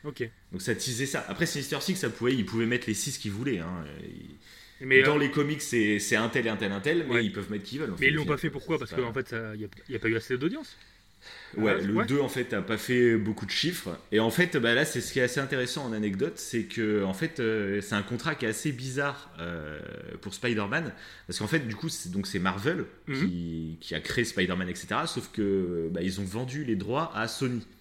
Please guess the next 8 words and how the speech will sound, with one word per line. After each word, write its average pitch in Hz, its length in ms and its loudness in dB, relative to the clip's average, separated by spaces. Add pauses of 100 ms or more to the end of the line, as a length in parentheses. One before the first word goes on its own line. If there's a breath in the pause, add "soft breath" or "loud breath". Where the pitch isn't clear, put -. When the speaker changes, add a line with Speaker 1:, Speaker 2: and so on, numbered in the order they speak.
(800 soft breath)
Speaker 2:
Sauf 156 220 0
que 135 80 4
dans 131 140 2
le 170 60 2
contrat, 147 540 -2 (460 loud breath)
Sony 160 540 2 (240)
se - 200 -2
doit 139 640 0